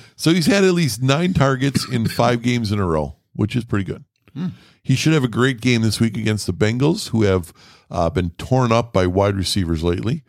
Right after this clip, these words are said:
Speaker 1: Rice could have his best game of the year this weekend.
Speaker 2: Hmm.
Speaker 1: Your guy?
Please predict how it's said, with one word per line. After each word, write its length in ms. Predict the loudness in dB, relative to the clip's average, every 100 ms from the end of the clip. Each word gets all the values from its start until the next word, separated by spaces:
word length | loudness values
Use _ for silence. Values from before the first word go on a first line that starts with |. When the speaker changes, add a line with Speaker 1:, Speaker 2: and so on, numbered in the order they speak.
| _ _ -4
Speaker 1:
Rice 320 | 0 0 0
could 180 | 0 0
have 280 | 2 2
his 180 | 0 -2
best 380 | -2 -2 0 -2
game 200 | -2 0
of 100 | 0
the 80 | 0
year 180 | 2 0
this 220 | -2 -6
weekend. 420 | -8 -8 -14 -16 _ _ _ _ -6
Speaker 2:
Hmm. 60 | -6 -6 _ _ _ _ _
Speaker 1:
Your 120 | -10 -2
guy? 160 | -2